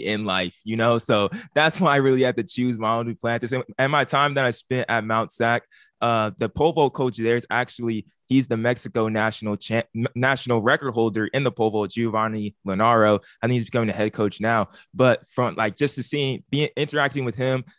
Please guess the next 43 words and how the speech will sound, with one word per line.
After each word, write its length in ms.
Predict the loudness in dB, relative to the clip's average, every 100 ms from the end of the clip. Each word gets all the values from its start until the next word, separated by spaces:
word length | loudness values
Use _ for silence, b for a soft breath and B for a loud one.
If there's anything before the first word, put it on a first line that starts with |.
| b
I 120 | -4
gained 260 | 0 0 0
the 80 |
appreciation 840 | -2 0 0 2 2 2 2 -2 -2
from 320 | -2 0 2
the 100 | 0
pole 280 | 0 2 2
vault 240 | 4 2
and 100 | 2
everything. 400 | 0 -2 -4 -4
And 80 | -2
that 100 | 0
was 200 | 0 -2
around 220 | -4 -4
the 60 | -4
time 400 | -6 -2 -2 -2
when 160 | -6 -10 b b _
Mondo 460 | -6 0 0 2 2
was 180 | 2 0
doing 340 | 0 0 -2 0
all 260 | 2 2
this 220 | 2 -2 -4
craziness. 640 | 0 2 2 -2 -6 -6
So 260 | -4 -2 -2 B B
definitely 340 | 4 4 2
became 460 | 0 0 0 0 -2 -6
a 80 |
friend 360 | -4 0 0 0
of 60 | 0
Mondo 460 | 0 0 0 0
and 100 | 0
just, 220 | -6 -10 -6
uh, 100 | -2
not 180 | 2 2
a 40 |
friend, 340 | 0 -4 -6 -6
a 80 | -4
fan, 540 | 2 4 6 4 0 -4
<laughs> 60 | -2
a 80 |
fan 400 | -2 2 2 2
of 140 | 0 -2
Mondo. 400 | 2 2 2